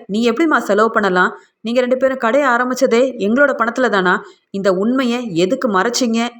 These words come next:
அப்படின்னு கேக்குறாரு. உடனே முத்து அண்ணாமலை கிட்ட, "அதான் நான் அப்பவே சொன்னேனேப்பா,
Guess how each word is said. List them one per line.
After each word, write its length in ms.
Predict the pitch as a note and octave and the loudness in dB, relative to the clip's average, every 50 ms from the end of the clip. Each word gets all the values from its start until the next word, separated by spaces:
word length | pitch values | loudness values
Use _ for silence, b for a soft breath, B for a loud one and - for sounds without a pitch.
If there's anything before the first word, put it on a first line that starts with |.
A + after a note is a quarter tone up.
| - | -4
அப்படின்னு 300 | F3+ F3 - F#3 F#3 F#3 F3+ F#3+ | -4 0 0 0 0 0 0 -2
கேக்குறாரு. 380 | F3+ F3 F3+ F3+ F3 F#3+ C#4 D#4+ C4+ - - _ _ | -2 0 0 0 2 2 0 -2 -4 -12 -20 _ _
உடனே 320 | - - G3+ G3+ G3+ G3 F#3 | -2 -2 0 0 0 -2 -4
முத்து 360 | F#3 G#3+ - - E4+ D#4+ - | -4 -6 -4 -4 -6 -6 -6
அண்ணாமலை 420 | F#3+ F#3 F3+ F#3+ G3+ A3 A3+ A3 | -8 -4 0 0 0 0 0 -2
கிட்ட, 400 | G#3+ - G3 - F#3+ G3 F#3+ - - | -2 -4 -4 -4 -4 -4 -4 -10 -8
"அதான் 300 | F#3 F#3 F3+ C4 D#4 D#4 | -8 -4 -2 0 0 2
நான் 120 | C#4+ A#3+ - | 0 0 0
அப்பவே 420 | - F3 - G#3 G#3 A3+ B3+ - - | -2 -2 -2 0 2 2 2 2 2
சொன்னேனேப்பா, 600 | - G#3 G3+ G#3+ A3 A3+ G#3 F3 - E3 D#3 E3 | 0 0 0 0 0 0 -2 -2 0 0 0 0